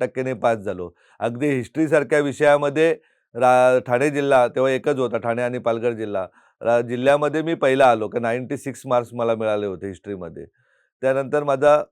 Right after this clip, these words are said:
उमेद वाढत गेली. तेव्हा वडिलांनी दारू सोडली असती, होती, मी सहावीला असताना, त्यामुळे व्यसनाधीनता घरामध्ये सु-, कमी होती. परंतु तेव्हाही वडिलांच्या बरोबर एसटीचा ड्रायव्हर असायचा, तेव्हा आई त्यालाही डबा द्यायची. म्हणजे सामाजिक आ-,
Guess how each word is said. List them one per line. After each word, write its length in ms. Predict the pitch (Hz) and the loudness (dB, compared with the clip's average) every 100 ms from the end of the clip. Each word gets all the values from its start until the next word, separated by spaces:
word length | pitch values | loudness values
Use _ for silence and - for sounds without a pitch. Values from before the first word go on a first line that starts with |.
| _ _ | _ _
उमेद 260 | 127 131 143 | -8 -4 0
वाढत 300 | 143 131 147 | 2 2 0
गेली. 280 | 131 113 104 | -2 -6 -8
तेव्हा 300 | - 143 151 | -6 2 4
वडिलांनी 580 | 147 143 151 160 165 165 | 4 4 2 2 -4 -4
दारू 340 | 139 143 151 | 0 0 0
सोडली 300 | 139 147 139 | -4 -4 0
असती, 260 | 143 - 135 | -2 -2 -2
होती, 300 | 131 123 127 | -2 -2 -6
मी 140 | 131 | -4
सहावीला 400 | 135 117 131 127 | -4 -2 0 0
असताना, 340 | 117 - 117 | 0 -4 -8
त्यामुळे 400 | 117 127 127 139 | -4 -4 -2 -2
व्यसनाधीनता 600 | 135 123 127 135 139 135 135 | -2 -4 -4 -6 -4 -2 -2
घरामध्ये 460 | 123 123 123 131 | 0 -2 -2 -6
सु-, 180 | 113 117 | -6 -10
कमी 260 | - 127 135 | -6 -4 -4
होती. 340 | 110 87 90 - _ _ | -4 -8 -14 -16 _ _
परंतु 340 | 120 143 147 160 | -2 -2 -2 -2
तेव्हाही 540 | 139 139 147 165 170 | 2 4 6 6 2
वडिलांच्या 540 | 135 131 131 147 143 | 2 0 2 0 0
बरोबर 340 | 143 139 139 143 | 0 0 0 0
एसटीचा 400 | 135 - 120 139 | -2 -6 -4 -2
ड्रायव्हर 360 | 131 127 135 | 2 2 2
असायचा, 380 | 135 127 127 117 | 0 0 -2 -2
तेव्हा 260 | 120 127 123 | 0 2 2
आई 140 | 123 | 2
त्यालाही 340 | 131 123 131 143 | 0 0 0 0
डबा 280 | 123 117 | 0 -2
द्यायची. 440 | 117 113 95 101 87 _ _ _ | -2 -2 -4 -12 -16 _ _ _
म्हणजे 180 | 123 147 | -4 0
सामाजिक 480 | 147 135 147 156 156 | 0 2 2 0 4
आ-, 180 | 143 | 4